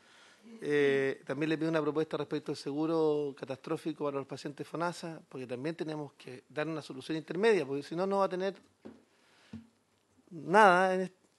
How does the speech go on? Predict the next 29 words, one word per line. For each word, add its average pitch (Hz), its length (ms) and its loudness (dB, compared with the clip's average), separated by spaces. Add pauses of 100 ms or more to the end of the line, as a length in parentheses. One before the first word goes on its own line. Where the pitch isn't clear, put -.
(220)
o 165 60 -16
sea, 165 160 10
la 160 80 6
idea 190 160 10
es 226 80 4
que 226 100 -2
usted 190 220 2
pueda 202 440 4 (140)
lograr 175 640 4
dar 190 160 4
un 196 140 0
paso 208 280 2
intermedio, 208 680 4 (640)
a-, 185 160 -6
a-, - 80 -14 (320)
avanzar. 180 600 6
Yo 139 80 -2
sé 196 140 -4
que, 196 100 0 (100)
yo 160 100 -8
sé 196 140 -4
que 208 60 -2
no 220 80 2
es 214 60 2
la 185 80 2
mejor 170 240 0
solución, 170 720 0
no 160 160 0
es, 175 240 -2